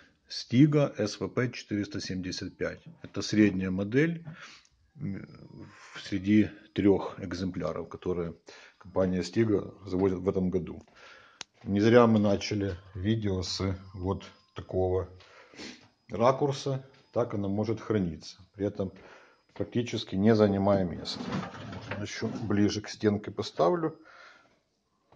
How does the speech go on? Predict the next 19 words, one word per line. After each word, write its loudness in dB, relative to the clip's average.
Вот. -16
Компания 2
это -2
в-, -10
выделяет 0
как -8
большое -2
преимущество. -10
Также 4
можно 6
отметить 0
сразу, 0
что -4
указывается, 2
что 2
собрана 4
в -2
Германии -2
она. -20